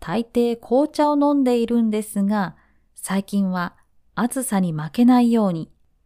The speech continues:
ミネラルとポリフェノールがたくさん入ったルイボスティーを飲んでいます。お香もお茶も仕事の効率を上げるだけでなく、生活の質を上げるのに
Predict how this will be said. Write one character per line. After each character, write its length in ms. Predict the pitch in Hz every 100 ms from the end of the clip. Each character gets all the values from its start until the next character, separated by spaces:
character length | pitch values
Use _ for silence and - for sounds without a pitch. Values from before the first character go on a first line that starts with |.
| -
ミ 140 | 202
ネ 180 | 247 254
ラ 140 | 220
ル 140 | 190 175
と 340 | - 147 - _
ポ 140 | - 165
リ 140 | 233
フ 100 | -
ェ 100 | 285
ノ 180 | 285 269
ー 60 |
ル 100 | 240
が 140 | 202 170
た 180 | - 165
く 100 | -
さ 180 | 277
ん 100 | 277
入 220 | 262 294 262
っ 60 | - -
た 220 | 156 - _ -
ル 180 | 160 214
イ 120 | 277
ボ 160 | 294
ス 140 | 294 - -
テ 80 |
ィ 140 | 247 240
ー 100 | 262
を 40 | 269
飲 160 | 208
ん 60 | 180
で 80 | 165
い 140 | 156
ま 180 | 147 147
す。 180 | - - _ _ _ _ _ _ _ _ _ _ _ _ _ _ _ _ _ _ _ _
お 140 | - 175
香 320 | - 302 311
も 260 | 302 294 240
お 60 |
茶 180 | - 254
も 380 | 240 226 - _ _ _
仕 220 | - -
事 280 | 185 247 262
の 140 | 254 247
効 300 | - 240 247
率 360 | 240 - 220
を 220 | 226 - -
上 120 | 160
げ 180 | 202 220
る 140 | 226
だ 140 | 208
け 140 | 196 269
で 140 | 240
な 160 | 190 196
く、 340 | - 170 - _ _ _ _ _ _ _
生 340 | - - 214 277
活 320 | 277 269 254
の 160 | 247
質 380 | 240 - 208 214
を 80 | 214
上 180 | 208 196
げ 160 | 208
る 120 | 214 202
の 120 | 165
に 240 | 147 143